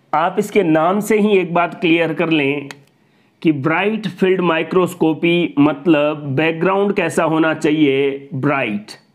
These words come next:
तो स्पेसिमेन कैसा होना चाहिए? डार्क। तो ये इसका अर्थ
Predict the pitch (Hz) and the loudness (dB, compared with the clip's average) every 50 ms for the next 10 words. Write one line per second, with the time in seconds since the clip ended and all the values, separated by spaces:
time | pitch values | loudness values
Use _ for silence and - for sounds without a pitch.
0 | _ _ _ _ _ _ _ _ _ _ _ _ _ - 170 147 143 - - 196 | _ _ _ _ _ _ _ _ _ _ _ _ _ -2 -2 -2 -2 -2 -2 -2
1 | 202 196 208 220 214 208 208 214 208 208 180 175 185 202 180 170 175 175 175 165 | -2 2 2 2 4 4 2 2 0 0 -2 0 0 0 0 2 0 0 0 -2
2 | 156 - 170 170 165 160 143 143 143 147 147 - - - 143 135 131 139 135 123 | -2 0 0 2 2 2 0 0 -2 -4 -6 -10 -8 -6 -4 -2 0 0 -2 -2
3 | - - - - - - - _ _ _ _ _ _ _ _ _ _ _ _ _ | -4 -6 -12 -16 -20 -20 -20 _ _ _ _ _ _ _ _ _ _ _ _ _
4 | _ _ _ _ _ _ _ _ _ _ _ _ _ _ _ _ _ _ _ _ | _ _ _ _ _ _ _ _ _ _ _ _ _ _ _ _ _ _ _ _
5 | _ _ _ _ _ _ _ _ _ _ _ _ _ _ _ _ _ _ _ _ | _ _ _ _ _ _ _ _ _ _ _ _ _ _ _ _ _ _ _ _
6 | - 135 135 147 151 143 139 - - 143 143 - - 160 151 147 147 165 170 170 | 0 2 2 4 4 2 2 2 0 -2 -2 0 2 2 4 4 4 2 0 -2
7 | - - - | -10 -14 -16